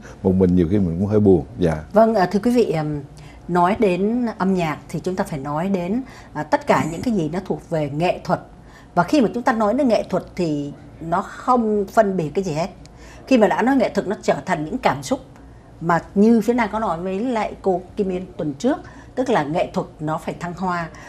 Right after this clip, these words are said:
Speaker 2: Và nếu muốn thăng hoa thì chúng ta phải hiểu được làm thế nào để mà nuôi dưỡng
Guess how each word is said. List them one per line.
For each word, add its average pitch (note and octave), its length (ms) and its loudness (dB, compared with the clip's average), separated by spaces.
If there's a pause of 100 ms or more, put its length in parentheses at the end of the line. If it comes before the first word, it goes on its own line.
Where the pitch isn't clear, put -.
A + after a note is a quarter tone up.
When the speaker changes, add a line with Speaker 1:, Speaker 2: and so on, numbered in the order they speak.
(140)
Speaker 2:
Và F3+ 180 4
nếu C#4 260 8
muốn E4+ 180 4
thăng B3+ 160 0
hoa A3 340 2
thì G3+ 180 2
chúng G3 200 -2
ta G#3+ 340 2 (340)
phải D#3+ 400 2
hiểu F#3 380 6
được G3+ 280 4 (380)
làm E3+ 300 2
thế B3 120 2
nào D#3 400 0
để G3 260 -2
mà G3 180 0
nuôi A#3+ 640 6
dưỡng E3+ 400 0